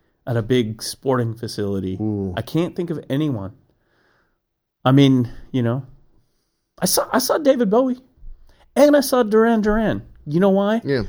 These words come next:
Speaker 1: 'Cause Duran Duran opened for David Bowie.
Speaker 2: Gotcha.
Speaker 1: And I saw
Speaker 2: Yeah.
Speaker 1: Peter Frampton. You know why?
Speaker 2: Hmm.
Speaker 1: 'Cause Peter Frampton was playing for David Bowie. That was the, uh, Glass Spider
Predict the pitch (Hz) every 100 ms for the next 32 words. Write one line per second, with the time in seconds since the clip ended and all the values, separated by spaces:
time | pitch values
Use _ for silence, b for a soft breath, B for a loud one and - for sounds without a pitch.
0 | - 220 147 170 196 208 185 190 185 -
1 | - 147 160 131 107 - 104 95 104 90
2 | 85 90 85 - 110 107 120 - 87 -
3 | 294 320 269 233 208 214 214 220 254 269
4 | 220 113 101 - 123 175 190 196 202 208
5 | 202 b b b 135 131 104 240 196 233
6 | 233 226 226 202 196 - 220 254 247 220
7 | 180 156 143 131 113 110 101 98 135 139
8 | 139 135 113 - - 127 127 117 131 143
9 | 170 - - - 175 190 202